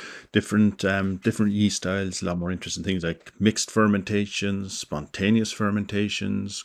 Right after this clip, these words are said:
Kveik has come and kind of come into the, the scene very quickly and got a lot of interest. Um, and that, as you probably know, is kind of a heritage yeast from Norway.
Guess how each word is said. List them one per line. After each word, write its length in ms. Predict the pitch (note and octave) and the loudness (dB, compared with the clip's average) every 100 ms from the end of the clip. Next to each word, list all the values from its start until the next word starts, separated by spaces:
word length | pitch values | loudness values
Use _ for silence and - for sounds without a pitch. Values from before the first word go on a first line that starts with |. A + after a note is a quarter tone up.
| - | -14
Kveik 440 | - F#2 G#2+ - | -4 2 2 2
has 180 | G#2 F2+ | -4 -4
come 320 | - G2+ G2 | -4 -2 0
and 340 | G2 F#2 F2+ - | 0 -2 -4 -8
kind 200 | - F2+ | -6 -4
of 300 | D#2+ - - _ _ _ - _ | -6 -12 -20 _ _ _ -20 _
come 220 | - G#2+ | 2 4
into 200 | G#2+ - | 4 4
the, 200 | G#2 G2 | 4 4
the 160 | E2 F#2+ | 2 2
scene 320 | G#2 G#2 F#2 | 4 4 2
very 240 | G2+ G2+ | 2 0
quickly 420 | - G#2+ - G2 | 0 -4 -2 -2
and 320 | G2 F#2 - - _ _ F#2+ - | -2 -4 -6 -18 _ _ -20 -10
got 160 | G2 G2 | -2 0
a 40 | |
lot 220 | F#2 F#2 | 2 2
of 80 | F#2+ | 2
interest. 460 | G2 F#2 F#2 - - - - - - - | 0 -2 -4 -6 -8 -16 -14 -14 -14 -4
Um, 240 | F#2 G2 | 2 2
and 200 | E2+ F#2 | 2 -2
that, 160 | F#2+ G2 | 0 0
as 160 | F#2 E2+ | -2 -4
you 240 | F2+ E2+ | -8 -8
probably 360 | - E3 A2+ F2+ | -2 -2 0 -2
know, 180 | F2+ F2+ | -2 -2
is 220 | F2+ D#2+ | -2 -6
kind 180 | - F2+ | -6 -6
of 60 | |
a 60 | E2 | -6
heritage 680 | - A2 G#2+ G2 G#2+ G2 - | -6 0 2 2 -2 -4 -2
yeast 380 | G2+ G2+ - - | -4 -4 -10 -10
from 180 | F#2+ | -6
Norway. 420 | F#2 F#2+ G2+ A2 | -4 -2 0 0